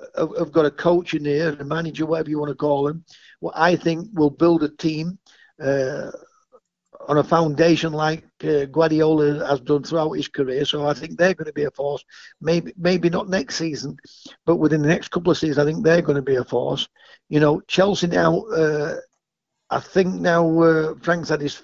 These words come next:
f-, first season there, the, uh, transfer ban lifted. I think,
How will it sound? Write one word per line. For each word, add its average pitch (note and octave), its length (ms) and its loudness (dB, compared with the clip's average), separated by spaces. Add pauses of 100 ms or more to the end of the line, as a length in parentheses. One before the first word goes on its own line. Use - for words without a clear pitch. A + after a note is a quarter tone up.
f-, - 80 -20
first E3 320 2
season D3 300 -4
there, D3+ 140 2
the, D3 380 -2
uh, - 40 -8
transfer D#3 440 -2
ban D3 380 -2 (360)
lifted. C#3+ 440 0 (400)
I D3 100 -2
think, F3+ 300 -2